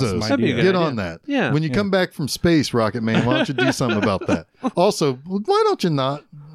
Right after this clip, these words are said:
Speaker 3: shower an, an ex-alcoholic
Speaker 2: Well, well, well,
Speaker 3: and,
Speaker 2: I rented,
Speaker 3: and
Speaker 2: I rented
Speaker 3: champagne?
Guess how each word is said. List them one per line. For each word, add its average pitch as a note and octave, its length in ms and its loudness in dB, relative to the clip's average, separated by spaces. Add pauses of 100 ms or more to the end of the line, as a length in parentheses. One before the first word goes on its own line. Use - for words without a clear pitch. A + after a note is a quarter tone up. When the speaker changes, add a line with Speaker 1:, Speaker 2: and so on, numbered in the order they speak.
Speaker 3:
shower C3+ 720 0
an, A2+ 220 -4
an A2 220 0
ex-alcoholic A2+ 880 0
Speaker 2:
Well, - 160 2
well, - 20 -
well, G#2 120 0
Speaker 3:
and, G#3+ 100 -2
Speaker 2:
I - 20 -4
rented, D3 300 -2
Speaker 3:
and C#3+ 100 -2
Speaker 2:
I G3+ 40 0
rented F#3+ 260 0
Speaker 3:
champagne? A2+ 220 -2